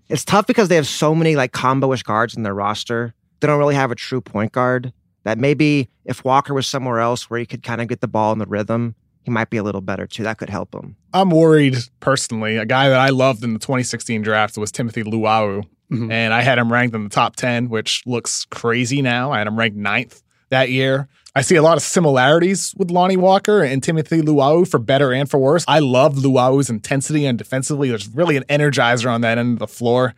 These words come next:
Speaker 2: and can also see that with Lonnie Walker as well. But what's held back Luau is he's a good defender, but he's kinda lean. He's not,
Speaker 3: Right.
Speaker 2: he's not super physical. You know, he's not,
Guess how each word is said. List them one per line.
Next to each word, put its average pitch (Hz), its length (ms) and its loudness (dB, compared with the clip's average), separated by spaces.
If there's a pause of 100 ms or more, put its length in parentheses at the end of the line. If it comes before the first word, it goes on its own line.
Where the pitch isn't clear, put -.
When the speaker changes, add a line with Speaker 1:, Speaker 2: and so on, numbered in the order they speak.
(120)
Speaker 2:
and 117 140 -6
can 120 160 -4
also 120 260 0
see 135 200 -2
that 135 220 2
with 127 100 -6
Lonnie 139 200 0
Walker 156 360 4
as 123 120 0
well. 147 360 2 (360)
But 139 260 2 (140)
what's 139 240 2
held 147 420 2
back 131 240 2
Luau 131 600 4 (300)
is 131 380 0
he's 127 540 0 (280)
a 139 120 -4 (240)
good 247 580 2
defender, 311 640 -2 (160)
but 139 180 2
he's 127 300 0 (160)
kinda 156 240 2
lean. 151 480 2
He's 139 200 0
not, 120 220 -2
Speaker 3:
Right. - 140 0
Speaker 2:
he's 127 120 0
not 143 280 2 (140)
super 208 840 2 (140)
physical. 233 720 2
You 180 80 0
know, 143 120 4
he's 135 180 2
not, 151 220 4